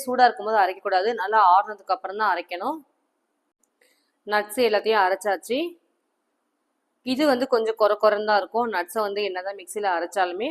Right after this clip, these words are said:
ஃபைன் பவுடர் அரைக்க முடியாது. கேழ்வரகு ஜலிச்சு வச்சிருக்கோம் பாருங்க, அதோடய சேர்த்து நட்ஸ்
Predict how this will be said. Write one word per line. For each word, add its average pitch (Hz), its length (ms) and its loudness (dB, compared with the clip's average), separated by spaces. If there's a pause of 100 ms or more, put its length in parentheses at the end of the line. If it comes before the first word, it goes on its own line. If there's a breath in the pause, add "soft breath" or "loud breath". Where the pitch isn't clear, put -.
(120)
ஃபைன் 202 340 -6
பவுடர் 185 280 0
அரைக்க 165 220 -6 (100)
முடியாது. 165 440 -6 (1400)
கேழ்வரகு 247 580 2
ஜலிச்சு 202 340 -2
வச்சிருக்கோம் 214 460 -4
பாருங்க, 190 280 2 (120)
அதோடய 185 400 -2
சேர்த்து 196 320 -6 (280)
நட்ஸ் 208 280 -2